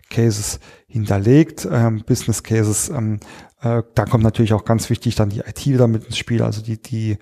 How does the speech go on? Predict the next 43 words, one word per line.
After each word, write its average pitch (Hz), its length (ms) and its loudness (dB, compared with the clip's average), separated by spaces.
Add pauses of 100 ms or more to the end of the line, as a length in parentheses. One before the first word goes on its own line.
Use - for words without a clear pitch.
(640)
ähm, 110 120 -8
in 107 40 -4
der 104 120 0
Regel 131 200 6
ist 117 80 6
es 101 60 -2
so, 117 100 2
dass 113 160 -2
dann 104 160 -4
aus 110 160 -10
dem 98 100 -10
Fachkonzept, - 760 0
ähm, 117 160 -4
nenne 113 300 -2
ich 107 80 -6
es - 80 -14
jetzt - 180 -4
mal, 104 280 -2
ein, 92 240 -10 (540)
ein 117 180 -4
I-T-Fachkonzept 143 840 2
erstellt 117 420 2
wird, 120 160 2
in 113 140 -4
dem, 107 360 0
ähm, 104 380 -2
oder, 98 300 -4 (200)
ähm, - 200 -16 (280)
ja, 110 260 -8 (540)
ein 107 100 0
I-T-Fachkonzept - 640 0
erstellt 113 340 0
wird 107 140 0
und 101 200 -8 (180)
vorher 151 380 6
oder 120 140 4
nachher, 117 300 4
das 107 180 -2
kommt 117 200 -6
immer 110 120 -4
aufs - 160 -8
Unternehmen 110 380 -4
an, 110 180 -2